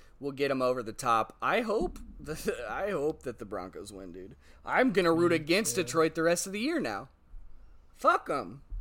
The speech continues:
Speaker 1: I was giving 'em, I was giving them a little bit of my positive vibes 'cause I felt good for Detroit. They've, they've been a, off, uh, like, much maligned as a franchise.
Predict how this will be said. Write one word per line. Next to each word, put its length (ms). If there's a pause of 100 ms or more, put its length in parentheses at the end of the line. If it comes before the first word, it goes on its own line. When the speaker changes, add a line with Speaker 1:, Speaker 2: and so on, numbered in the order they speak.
(140)
Speaker 1:
I 140
was 160
giving 260
'em, 240
I 100
was 220
giving 480
them 320
a 60
little 280
bit 160
of 60
my 280
positive 560
vibes 400
'cause 300 (320)
I 100
felt 340
good 200
for 140
Detroit. 600 (340)
They've, 260
they've 180
been 200
a, 140 (240)
off, 320 (140)
uh, 120 (200)
like, 180
much 320
maligned 560
as 140
a 60
franchise. 680